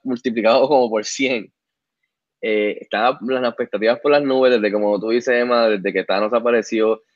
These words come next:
y fue primera, eh, la primera vez que fue aludido en, en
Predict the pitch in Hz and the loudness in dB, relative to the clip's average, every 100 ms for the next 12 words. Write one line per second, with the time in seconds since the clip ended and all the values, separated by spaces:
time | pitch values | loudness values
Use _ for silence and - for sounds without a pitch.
0 | _ 101 - 104 107 107 110 107 107 104 | _ -6 2 6 6 6 4 2 4 4
1 | 101 101 101 101 101 101 101 107 107 - | 4 2 2 2 0 0 2 2 2 -2
2 | 107 107 104 104 104 104 104 101 101 95 | -4 -2 0 0 -2 -2 0 0 -2 -8
3 | 90 _ _ 95 95 | -14 _ _ -10 -10